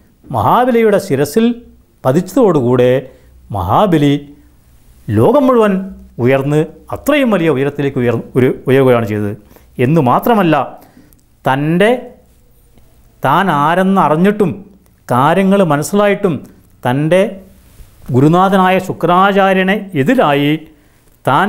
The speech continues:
ചെയ്ത സത്യം നിർവഹിക്കാൻ തയ്യാറായ അങ്ങ് മഹാന്മാരിൽ വെച്ച് ഏറ്റവും മഹാനാണെന്നും തൻ്റെ, അങ്ങയുടെ പിതാമഹനായ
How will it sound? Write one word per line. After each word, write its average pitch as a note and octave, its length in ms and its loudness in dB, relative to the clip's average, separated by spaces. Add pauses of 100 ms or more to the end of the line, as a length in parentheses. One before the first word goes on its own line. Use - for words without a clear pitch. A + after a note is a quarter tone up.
ചെയ്ത F3+ 180 2 (100)
സത്യം A3+ 360 -2 (260)
നിർവഹിക്കാൻ F#3 680 0 (2500)
തയ്യാറായ F3 520 2 (520)
അങ്ങ് F3+ 280 2 (960)
മഹാന്മാരിൽ A#3 600 0
വെച്ച് F#3+ 280 -4
ഏറ്റവും C#4+ 460 -2 (280)
മഹാനാണെന്നും C3+ 600 0 (480)
തൻ്റെ, D3+ 300 0 (420)
അങ്ങയുടെ F#3 480 0 (680)
പിതാമഹനായ G3+ 680 2